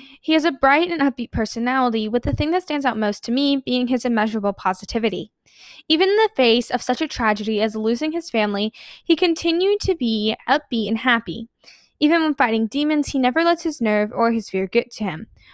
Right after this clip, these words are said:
While some characters, shown in the earlier episodes of the show, were running in immense fear from a large demon, Tanjiro stood his ground. Not to mention the way he treats demons when he kills them.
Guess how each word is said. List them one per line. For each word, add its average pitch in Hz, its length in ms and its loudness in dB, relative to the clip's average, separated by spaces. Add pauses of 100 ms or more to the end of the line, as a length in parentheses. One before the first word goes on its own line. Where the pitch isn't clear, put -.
While 262 120 4
some 370 300 2
characters, 196 800 0
shown 226 380 0
in 226 100 -2
the 202 140 -4
earlier 196 360 -2
episodes 196 380 -8
of 190 100 -10
the 202 60 -12
show, 302 480 4 (340)
were 277 120 4
running 302 320 2
in 330 100 0
immense 254 400 0
fear 208 240 -2
from 214 140 -6
a 214 100 0
large 220 380 0
demon, 190 420 -4 (240)
Tanjiro 220 760 2 (200)
stood 208 300 -2
his 196 180 -8
ground. 202 540 -4 (600)
Not 359 200 4
to 381 120 -2
mention 254 360 0
the 233 80 2
way 226 100 2
he 226 160 -6
treats - 380 -4
demons 214 420 -4
when 196 140 -4
he 196 120 -6
kills 247 280 0
them. 175 360 -8